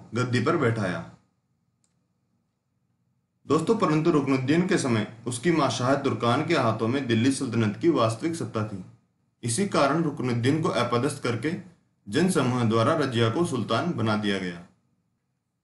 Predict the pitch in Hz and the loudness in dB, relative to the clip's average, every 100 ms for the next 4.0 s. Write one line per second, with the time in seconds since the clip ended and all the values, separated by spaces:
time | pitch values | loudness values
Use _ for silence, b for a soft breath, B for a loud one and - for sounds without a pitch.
0 | _ _ _ _ - 165 214 175 139 147 | _ _ _ _ -2 2 4 4 4 2
1 | 160 - 135 131 120 165 - 127 117 127 | 2 2 2 2 2 0 0 2 4 2
2 | 139 131 117 123 117 87 117 113 117 147 | -2 -8 -6 -4 -2 0 2 2 0 -2
3 | 110 107 95 107 117 113 156 143 117 90 | -2 -2 -2 -4 -6 -4 -6 -6 -6 -8